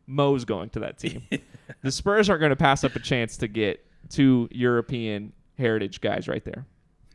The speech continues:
Speaker 1: But, I mean, hey, the Warriors in our draft get Franz Wagner,
Speaker 2: <laughs>
Speaker 1: and I, that's okay. It happens.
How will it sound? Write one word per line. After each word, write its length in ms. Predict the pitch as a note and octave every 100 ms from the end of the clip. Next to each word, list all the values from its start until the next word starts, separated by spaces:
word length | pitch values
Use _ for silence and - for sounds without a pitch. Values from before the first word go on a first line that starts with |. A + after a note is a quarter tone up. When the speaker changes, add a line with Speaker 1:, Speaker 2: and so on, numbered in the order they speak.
| - - - - - -
Speaker 1:
But, 280 | F#3+ F#3 - - -
I 140 | B2
mean, 220 | C#3 C3 C3+
hey, 300 | C#3+ G#2 G#2+
the 80 | A#2+
Warriors 340 | B2+ C#3+ D3
in 100 | C3+
our 100 | B2+
draft 360 | C3 C3 A#2+ - -
get 220 | B2+ B2 -
Franz 300 | B2+ A#2+ A#2
Wagner, 500 | A2+ A2+ A2+ A2+ - -
Speaker 2:
<laughs> 120 | -
Speaker 1:
and 180 | A#2 A2
I, 200 | G2+ G#2 -
that's 320 | - G#2 A2+ C3+
okay. 320 | C#3 F3+ B2 F3+ -
It 100 | -
happens. 360 | C#3+ B2+ F2 -